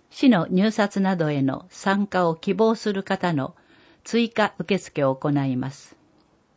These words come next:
業種により、提出書類、受付場所が異なります。詳しくは、市公式ホームページ内、入札契約から令和三、四年度、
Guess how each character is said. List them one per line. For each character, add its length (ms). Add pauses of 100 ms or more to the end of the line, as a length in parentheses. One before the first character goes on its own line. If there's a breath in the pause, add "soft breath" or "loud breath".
(420)
業 180
種 180
に 200
よ 120
り、 280 (840)
提 220
出 180
書 220
類、 220 (100)
受 240
付 260
場 140
所 140
が 260
異 220
な 100
り 160
ま 140
す。 200 (640 soft breath)
詳 220
し 120
く 180
は、 200 (140)
市 280
公 260
式 260
ホ 200
ー 20
ム 160
ペ 220
ー 40
ジ 160
内、 320 (540 soft breath)
入 240
札 500 (180)
契 260
約 280
か 160
ら 180 (520 soft breath)
令 280
和 180
三、 380 (100)
四 160
年 340
度、 220